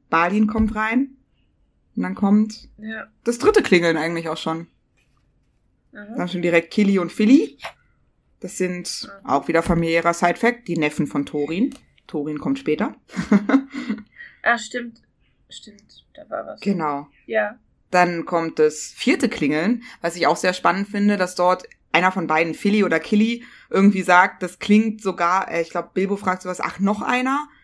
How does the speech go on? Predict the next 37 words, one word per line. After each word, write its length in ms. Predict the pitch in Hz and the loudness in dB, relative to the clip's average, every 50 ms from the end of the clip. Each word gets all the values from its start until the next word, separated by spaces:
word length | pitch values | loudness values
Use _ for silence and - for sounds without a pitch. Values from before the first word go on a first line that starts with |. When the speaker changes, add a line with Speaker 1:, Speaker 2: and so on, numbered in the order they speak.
| _ _ _ _ _ _ _ _ _ _ | _ _ _ _ _ _ _ _ _ _
Speaker 1:
Und, 400 | - 202 196 196 190 190 190 - | -2 -2 0 0 -2 -4 -6 -4
äh, 280 | 180 180 180 180 175 175 | -2 0 0 2 0 0
ich 80 | 170 175 | 0 0
glaub, 220 | 180 175 175 - | 0 -2 -2 -2
Philly 300 | - - 196 196 196 196 | -4 -4 -4 -2 0 0
oder 140 | 185 180 175 | 0 0 0
Killy, 420 | 175 - 208 190 202 202 196 175 | -2 -4 -6 -4 -2 -2 -2 0
einer 240 | - - 170 175 185 | 0 0 -2 -2 -2
von 140 | - 190 175 | -4 -4 -6
den 100 | 170 165 | -6 -4
beiden 280 | 160 156 160 170 170 | -4 -4 -4 -4 -4
sagt 180 | 170 165 165 - | -4 -4 -4 -4
dann 120 | 180 170 | -6 -6
irgendwie, 440 | - 175 180 180 156 170 170 165 165 | -4 -4 -6 -6 -8 -10 -10 -10 -8
"Einer?" 400 | - 143 185 247 269 277 269 254 | -4 0 2 4 4 4 4 2
Das 140 | 208 208 - | 0 -4 -6
klingt 200 | - 233 208 214 | -4 -2 -2 0
eher 200 | 214 - 175 180 | 0 -2 -2 -2
nach, 240 | 180 175 175 170 - - | -2 -2 -4 -4 -6 -8
äh, 360 | 160 160 160 160 160 160 156 | -8 -8 -6 -6 -6 -6 -2
mindestens 560 | 165 185 226 240 240 233 - 220 196 - - | 0 2 4 4 4 2 0 -2 -4 -4 -6
vier 340 | - - 214 214 185 151 143 | -6 -2 0 2 2 2 2
oder 180 | 143 143 143 | 2 0 0
irgendwie 340 | 123 135 143 139 143 139 147 | 2 2 0 0 -2 -4 -6
sowas, 280 | 139 143 143 139 143 151 | -6 -6 -6 -6 -6 -8
wo 40 | 156 | -8
ich 40 | |
mir 80 | 170 165 | -8 -8
denke, 180 | 160 160 143 156 | -8 -8 -10 -12
das 160 | - - - 190 | -14 -10 -4 -4
hört 160 | 180 202 214 | -2 -2 0
man 120 | 190 180 | -2 -2
am 120 | 156 160 165 | -2 -4 -4
Speaker 2:
Dem 20 | |
Speaker 1:
Klingeln. 320 | - 226 202 220 233 247 | -2 0 2 2 4 8
Speaker 2:
Geräusch 180 | 262 294 294 - | 10 8 8 8
nachzuurteilen. 800 | 185 185 208 - - - - - - - 208 190 190 190 - | 4 -2 -4 -4 -2 0 0 0 2 2 0 0 0 -2 -6